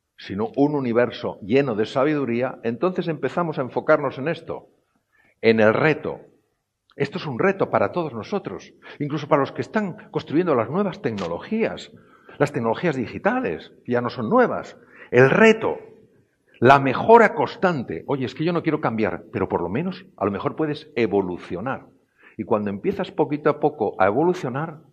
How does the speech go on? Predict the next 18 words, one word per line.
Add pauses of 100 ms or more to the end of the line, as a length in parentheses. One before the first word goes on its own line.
(300)
ya
estás
cambiando. (720)
Valora
a
tu
gente
y
darles
la
oportunidad
de
contribuir. (1500)
Sé
generoso
en
el
compartir.